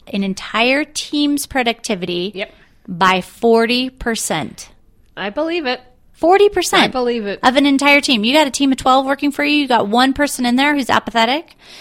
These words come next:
Speaker 1: who's not doing their job, who is whining and complaining all the time. They can be reducing the eleven other people's productivity by forty percent.
Speaker 2: I don't doubt it.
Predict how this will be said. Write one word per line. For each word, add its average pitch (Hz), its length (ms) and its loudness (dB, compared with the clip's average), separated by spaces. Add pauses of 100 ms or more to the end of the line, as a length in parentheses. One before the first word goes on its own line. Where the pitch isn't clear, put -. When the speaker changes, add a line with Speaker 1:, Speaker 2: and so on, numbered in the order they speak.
(160)
Speaker 1:
who's 226 220 -2
not 233 200 2
doing 247 240 0
their 240 140 2
job, 240 400 4
who 240 200 -2
is 196 180 0
whining 220 480 0
and 226 100 0
complaining 226 420 -2
all 240 120 -2
the 247 80 -10
time. 277 380 -4 (320)
They 240 120 2
can 277 120 0
be 247 140 0
reducing 220 520 -4 (120)
the 190 220 -4
eleven 208 380 -2
other 226 200 -2
people's 196 420 -6
productivity 196 720 -6
by 185 200 -6
forty 175 300 -12
percent. - 440 -16 (760)
Speaker 2:
I 208 440 -8
don't 240 200 -8
doubt 240 260 -6
it. 185 180 -8